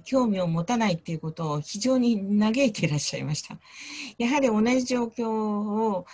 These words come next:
あの、憂える人はたくさんいるんだろうなと思うんですけれども、えーと、それ、その、そういうソフトの開発と、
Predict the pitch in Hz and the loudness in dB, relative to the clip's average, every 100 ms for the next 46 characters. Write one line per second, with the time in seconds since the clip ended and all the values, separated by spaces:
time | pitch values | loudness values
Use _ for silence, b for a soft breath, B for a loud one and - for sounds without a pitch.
0 | B B 202 196 240 294 285 220 - 185 | B B 0 2 4 2 2 -2 -2 -2
1 | 170 202 180 - 233 214 208 214 269 226 | -2 -4 -8 -2 0 0 0 0 0 0
2 | 208 185 185 226 220 185 208 247 220 175 | -2 -4 -2 -2 -4 -4 -2 -2 -2 -6
3 | - 170 160 165 185 220 190 170 B B | -8 -8 -8 -6 -4 -4 -4 -8 B B
4 | B B 208 202 202 208 202 202 196 196 | B B -4 -4 -4 -4 -2 -2 -4 -6
5 | 196 b b - 302 330 _ _ _ - | -10 b b -8 -6 -8 _ _ _ -4
6 | 285 320 311 349 349 330 370 427 392 269 | -2 -2 -4 -6 -6 -6 -4 -6 -2 -4
7 | 214 208 196 180 180 - - 240 185 | -2 -2 -2 -4 -8 -12 -6 -2 -2